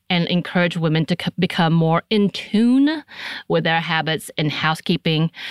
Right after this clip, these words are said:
Um, but it would continue to influence women, specifically when it came to body image,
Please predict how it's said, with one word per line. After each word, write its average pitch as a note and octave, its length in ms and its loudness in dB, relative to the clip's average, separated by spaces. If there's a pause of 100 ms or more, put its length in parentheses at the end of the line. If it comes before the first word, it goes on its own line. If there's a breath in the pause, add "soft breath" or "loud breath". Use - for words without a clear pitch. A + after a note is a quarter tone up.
(220 loud breath)
Um, D3+ 520 -2
but A3 300 -2
it - 220 -4
would G#3 340 0
continue F#3+ 460 0
to E3+ 160 -6
influence D#3+ 480 -2
women, F3 320 2
specifically F#3 1000 -2
when E3+ 200 0
it - 80 -4
came E3 320 -2
to D#3+ 280 -2 (140)
body E3+ 380 0
image, F2+ 400 -6